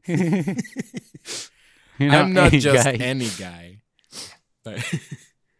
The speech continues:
Speaker 1: You're an any guy. So, gente,
Speaker 2: Ajá.
Speaker 1: te-, estoy convenciendo a Yechua, se los prometo, estoy haciendo lo mejor que puedo,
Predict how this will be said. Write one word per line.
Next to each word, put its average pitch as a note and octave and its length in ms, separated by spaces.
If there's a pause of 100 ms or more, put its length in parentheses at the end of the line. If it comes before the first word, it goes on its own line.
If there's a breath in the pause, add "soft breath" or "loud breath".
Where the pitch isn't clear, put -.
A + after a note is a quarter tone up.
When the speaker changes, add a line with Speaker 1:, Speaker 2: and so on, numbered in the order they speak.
Speaker 1:
You're D#3 300 (120)
an C3+ 180
any F#3 320
guy. G2+ 380 (440 loud breath)
So, B2+ 800
gente, D3+ 260
Speaker 2:
Ajá. - 80
Speaker 1:
te-, D3+ 80
estoy C3+ 260
convenciendo D3+ 500
a D3+ 40
Yechua, C#3 500
se - 160
los B2+ 120
prometo, B2+ 460
estoy B2 180
haciendo D3 280
lo C#3+ 100
mejor B2+ 260
que C3+ 120
puedo, A#2 380